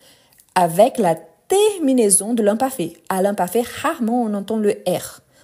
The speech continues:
Donc, le passé n'aime pas les R. Donc, c'est ça. Donc, les conditionnels,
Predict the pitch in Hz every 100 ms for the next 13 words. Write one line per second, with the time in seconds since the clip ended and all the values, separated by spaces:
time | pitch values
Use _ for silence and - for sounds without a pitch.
0 | _ - 170 165 165 180 233 208 175 -
1 | 233 269 _ 202 202 190 - - - _
2 | - _ 170 175 - 190 - 160 - -
3 | - - 165 156 180 254 269 269 - _
4 | _ _ 196 190 277 285 - 180 196 262